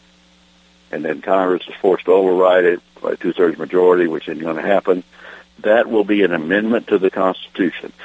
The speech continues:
That will be an alteration on the Constitution, which will have been done without the process required by law. The Constitution can only be amended by Congress,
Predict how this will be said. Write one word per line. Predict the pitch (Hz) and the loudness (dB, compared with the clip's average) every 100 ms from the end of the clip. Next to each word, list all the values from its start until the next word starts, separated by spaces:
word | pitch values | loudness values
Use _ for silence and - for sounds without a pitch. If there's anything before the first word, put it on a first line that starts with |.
| - | -8
That | 90 101 | 2 4
will | 95 | 4
be | 87 92 | 0 0
an | 78 | 0
alteration | 87 120 - 127 123 110 123 | 2 0 2 2 2 0 -2
on | 107 | -4
the | 101 | -2
Constitution, | 104 101 - 95 95 80 85 82 - - - | -2 -2 -4 -2 0 0 -2 -6 -8 -20 -4
which | 90 - | -2 0
will | 92 | 0
have | 87 85 | 2 0
been | 92 90 | 0 0
done | 85 98 98 95 - _ _ - | 2 2 2 0 -6 _ _ -6
without | 87 87 - 107 117 - - _ _ | -4 -2 2 2 2 -2 -20 _ _
the | 101 | -6
process | - 107 101 - 104 95 - - | 0 2 2 2 2 2 0 -12
required | 85 90 - 101 101 92 | -4 -4 2 2 4 4
by | 95 92 | 2 2
law. | 113 95 - _ _ _ _ _ _ _ _ _ _ _ _ _ _ _ _ _ _ - | 4 2 0 _ _ _ _ _ _ _ _ _ _ _ _ _ _ _ _ _ _ -16
The | |
Constitution | 80 117 123 - 113 120 117 107 104 | -4 0 0 -2 -2 0 0 -2 -2
can | 90 | -4
only | 90 98 117 131 | 0 2 4 2
be | 120 127 | 2 2
amended | 123 113 85 76 87 - _ _ _ _ _ _ _ _ _ _ _ _ _ _ _ _ _ _ _ _ _ | 4 2 0 -2 -8 -12 _ _ _ _ _ _ _ _ _ _ _ _ _ _ _ _ _ _ _ _ _
by | - 104 131 | -2 0 0
Congress, | - 113 95 90 101 | -2 -2 0 -2 -4